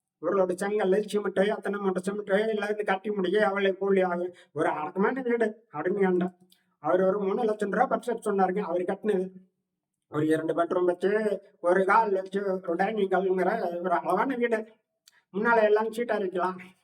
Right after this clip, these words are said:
அப்படின்னு சொன்னாரு. சரி, நானும் எவ்வளோ யோசிச்சு, "நல்லா சொல்லுங்க பண்ணிக்கிட்டதுக்கு," அவர் சுத்தமா ஆன்சர், சுத்தமா பைசா, சுத்தமா கணக்கு சொன்னார்.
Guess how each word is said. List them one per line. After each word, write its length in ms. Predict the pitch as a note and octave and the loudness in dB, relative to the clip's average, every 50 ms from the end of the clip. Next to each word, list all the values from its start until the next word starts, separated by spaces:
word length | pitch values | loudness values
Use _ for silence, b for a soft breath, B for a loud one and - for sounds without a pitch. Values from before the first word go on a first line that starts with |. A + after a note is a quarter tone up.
| _ | _
அப்படின்னு 320 | D3+ D3 D3 D3 E3+ E3+ E3+ F#3 | -10 -8 -6 -4 -4 -2 -2 -2
சொன்னாரு. 340 | G3 F3+ F3 E3+ F3 F3 - b b b b b | -2 -2 -2 -2 -2 -4 -6 b b b b b
சரி, 200 | _ - E3 E3+ | _ 0 2 2
நானும் 400 | F3+ F3 D#3+ E3+ F#3 A3+ C4 C#4 | 2 2 0 0 0 0 0 2
எவ்வளோ 360 | C4 A3 G#3 G#3 G3+ A3 B3 B3 | 2 2 2 4 4 4 2 2
யோசிச்சு, 640 | A3 G#3+ G#3 G#3 G3+ - - A#3 A3 G3 F#3 F#3 - - - _ | 2 2 2 0 -2 -2 0 0 0 2 0 -2 -8 -16 -18 _
"நல்லா 280 | - D3+ F#3 A#3 C4 B3 | -4 0 0 2 0 0
சொல்லுங்க 420 | A#3 A#3+ G#3 G#3 G#3+ G#3+ G#3 G3 | 0 2 2 2 2 2 0 -2
பண்ணிக்கிட்டதுக்கு," 380 | G3 G3+ G3 F#3 F3+ F#3+ F#3 G#3 | -2 -2 -4 -4 -2 0 2 2
அவர் 240 | G#3+ G#3+ G3 G3 | 2 2 0 -2
சுத்தமா 520 | - - G3+ - - A3 G#3+ G#3+ A3+ A#3+ A3 | -4 -6 -10 -6 -4 -2 0 0 0 0 -2
ஆன்சர், 240 | G3+ - A3 A3 G#3+ | -2 -4 -4 -6 -6
சுத்தமா 440 | G#3 G3 G#3 G#3 A3 A#3 B3 A#3+ | -6 -6 -4 -2 0 2 2 0
பைசா, 340 | A3+ - F3 G3 G#3 - B3 | 0 -2 -2 -4 0 0 -2
சுத்தமா 340 | A#3 - - - A3 A3+ A3+ | -2 -2 -2 -4 -2 -2 -2
கணக்கு 300 | - - A3 G#3+ A3+ G#3 | -2 -2 0 -2 -2 -2
சொன்னார். 420 | - A3+ A3 G#3 F3+ F3+ - _ | -2 0 0 0 0 0 -4 _